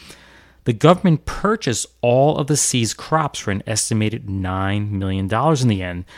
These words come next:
but the estimated loss to the industry was believed to have been even greater. Estimates, you know, in the newspapers ran as, uh, high as forty million dollars overall,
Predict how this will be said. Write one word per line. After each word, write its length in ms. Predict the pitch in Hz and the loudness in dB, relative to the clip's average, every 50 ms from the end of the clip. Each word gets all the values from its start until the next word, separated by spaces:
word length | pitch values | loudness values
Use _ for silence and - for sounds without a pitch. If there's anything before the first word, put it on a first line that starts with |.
| - - - - _ | -20 -20 -20 -16 _
but 140 | - 107 - | -8 -6 -4
the 160 | - 98 - - | -4 -6 -6 -4
estimated 540 | 117 117 - - - 135 139 147 151 147 117 | -4 -2 -2 -2 0 0 2 2 0 0 -2
loss 300 | 110 104 104 107 - - | 0 0 0 0 -2 -2
to 60 | 104 | -6
the 80 | 104 104 | -8 -4
industry 400 | - 123 147 139 - - 113 98 | -2 0 0 0 -2 -2 -4 -4
was 120 | 98 90 | -4 -4
believed 480 | - - 98 92 92 95 98 95 - - | -4 -6 -6 -4 -4 -6 -6 -6 -6 -6
to 60 | 107 | -8
have 100 | 92 90 | -6 -4
been 200 | 98 95 95 104 | -4 -4 -4 -6
even 320 | - 101 98 95 98 101 101 | -6 -8 -6 -4 -4 -4 -4
greater. 500 | - - 90 90 90 104 107 101 95 - - - - - - - - - - - - _ _ | -6 -10 -10 -6 -4 -2 -2 -4 -6 -8 -12 -20 -20 -20 -20 -20 -20 -20 -20 -20 -20 _ _
Estimates, 580 | 139 151 147 - - 143 135 127 - - - | 0 2 2 2 2 2 2 2 2 0 0
you 60 | - 107 | 0 0
know, 80 | 104 | 0
in 60 | 104 | 0
the 60 | 101 101 | 2 2
newspapers 480 | 117 127 - - 127 113 107 104 92 | 0 0 0 -2 -4 -2 -2 -4 -4
ran 280 | 98 95 95 98 104 107 | -4 -4 -2 -2 -2 -2
as, 340 | 98 87 87 90 - - 104 | -2 -4 -6 -8 -6 -6 -6
uh, 240 | 98 92 90 90 | -6 -4 -6 -6
high 260 | 87 - - 110 104 98 | -8 -2 -2 0 0 0
as 120 | 90 - | -4 -6
forty 440 | - - - - 120 117 117 127 120 | -10 -10 -4 -2 0 0 0 2 2
million 420 | 117 110 107 107 104 101 95 95 | 2 2 2 2 2 0 -2 -2
dollars 400 | 92 101 107 123 139 131 113 95 | -2 -2 -2 0 -2 -2 -2 -2
overall, 640 | 104 95 90 92 95 117 147 147 123 98 98 101 | -4 -6 -6 -6 -4 0 0 0 0 0 -2 -6